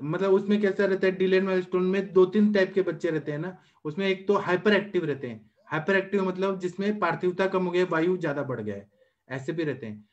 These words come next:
या फिर मंद बुद्धि वाले रहते हैं, तो उसमें तो वायु का क्षीण हो जाता है, ऐसा रहता है।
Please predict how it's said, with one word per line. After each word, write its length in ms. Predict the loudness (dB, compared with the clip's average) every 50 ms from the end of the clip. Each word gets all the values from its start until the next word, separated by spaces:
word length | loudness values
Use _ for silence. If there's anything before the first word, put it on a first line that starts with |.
| _ _ -4
या 120 | -2 -2
फिर 240 | 0 0 -2 -2 -2 -4
मंद 360 | -2 2 6 6 8 8 8
बुद्धि 380 | 6 6 6 2 0 0 0 -2
वाले 200 | -2 -2 -2 -4
रहते 220 | -6 -6 -8 -10
हैं, 220 | -12 -12 -12 -16 _ _ _ _ _ _ _ _ _ _ -6
तो 120 | -4 -4
उसमें 280 | -4 -4 -4 -2 0 0
तो 100 | 0 2
वायु 260 | 2 2 2 2 2
का 140 | 2 0 -2
क्षीण 320 | -2 -2 0 0 0 0
हो 140 | 0 -2 -4
जाता 220 | -6 -6 -6 -8
है, 160 | -10 -10 -10 -10
ऐसा 200 | -10 -10 -8 -8
रहता 200 | -10 -10 -12
है। 40 | _